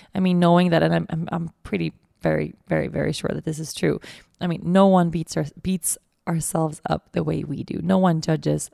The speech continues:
us the way we do. So if you feel guilt or shame about taking time and doing things just for yourself, just see if you can drop it. And that's a, it's a challenging thing, to drop it, dropping an emotion and, and just arriving at a place of acceptance. But,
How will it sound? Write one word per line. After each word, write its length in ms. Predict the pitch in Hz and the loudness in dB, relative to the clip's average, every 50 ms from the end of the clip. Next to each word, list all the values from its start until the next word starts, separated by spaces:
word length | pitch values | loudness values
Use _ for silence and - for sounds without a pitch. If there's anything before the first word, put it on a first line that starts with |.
| _ - | _ -6
us 280 | - 151 156 - - | -6 -4 -4 -6 -8
the 100 | - - | -6 -6
way 160 | - 78 82 - | -4 -4 -4 -6
we 140 | - - - | -8 -10 -10
do. 160 | - - - - - _ - - - - - - _ _ _ | -12 -14 -16 -16 -16 _ -20 -20 -20 -20 -20 -20 _ _ _
So 140 | - - - | -10 -8 -6
if 140 | 185 - - | -6 -4 -2
you 80 | 196 185 | -4 -2
feel 220 | - - 202 196 | 0 0 0 0
guilt 360 | - - 190 175 180 180 - - | 0 0 2 2 2 0 -2 -6
or 60 | 180 | -6
shame 440 | 151 - - - 170 180 160 160 170 | -6 -6 -6 -4 -2 -2 -2 -2 -2
about 240 | 170 156 160 160 165 | -2 -2 -4 -4 -4
taking 260 | - 170 160 160 160 | -6 -8 -8 -8 -8
time 440 | - - - 180 165 165 160 170 185 _ - | -8 -10 -10 -8 -6 -6 -6 -8 -10 _ -6
and 140 | 185 170 156 | -6 -4 -2
doing 180 | 165 165 160 147 | -2 -4 -4 -4
things 240 | - 170 165 - | -6 -8 -8 -6
just 160 | - 170 - - | -8 -8 -8 -8
for 100 | - 175 | -8 -8
yourself, 540 | 170 175 156 - - 269 226 208 - _ _ | -6 -6 -6 -6 -6 -6 -8 -8 -10 _ _
just 220 | - - - - - _ _ _ | -20 -18 -16 -18 -18 _ _ _
see 180 | - - - 233 | -20 -14 -10 -10
if 80 | - | -8
you 60 | - 240 | -8 -6
can 140 | - 233 | -6 -6
drop 300 | 214 - 254 247 - - | -6 -6 -8 -8 -4 -2
it. 160 | - - - _ _ _ - - - - - _ _ _ _ _ _ _ _ _ _ | -4 -4 -4 _ _ _ -20 -20 -20 -20 -20 _ _ _ _ _ _ _ _ _ _
And 120 | 208 214 208 | 2 2 4
that's 200 | 220 214 - - | 4 2 2 2
a, 200 | 202 190 - - | 2 2 2 0
it's 140 | 175 - | -4 -6
a 60 | - 190 | -8 -6
challenging 440 | - - 208 202 190 180 185 180 | -4 -2 0 0 0 0 0 -2
thing, 260 | 160 - 196 175 156 147 | -2 -2 -4 -4 -2 -2
to 120 | 160 - | -4 -6
drop 440 | - - - - 151 135 127 - - | -6 -4 -2 -2 -2 -2 -2 -4 -6
it, 120 | - - _ _ - | -8 -8 _ _ -10
dropping 400 | 175 - 180 151 - - 170 165 | -6 -4 -4 -4 -4 -4 -6 -6
an 60 | 160 | -4
emotion 380 | 160 156 160 151 - - 151 - | -4 -4 -4 -6 -6 -8 -8 -8
and, 180 | - 165 175 170 | -8 -8 -8 -8
and 100 | 165 147 | -10 -12
just 260 | - 156 - - - _ _ _ _ _ _ _ _ _ - - - | -12 -16 -18 -18 -20 _ _ _ _ _ _ _ _ _ -20 -8 -4
arriving 360 | - 185 190 185 180 170 170 170 | 0 2 2 2 2 2 0 0
at 60 | 170 | -2
a 60 | 160 | -2
place 280 | - 180 175 165 - - | -2 -2 -4 -4 -4 -6
of 80 | 170 | -8
acceptance. 640 | 170 - - - - - _ - - - - - - | -8 -8 -8 -10 -10 -10 _ -8 -8 -8 -8 -8 -6
But, 280 | - - - - - | -4 -2 -4 -4 -6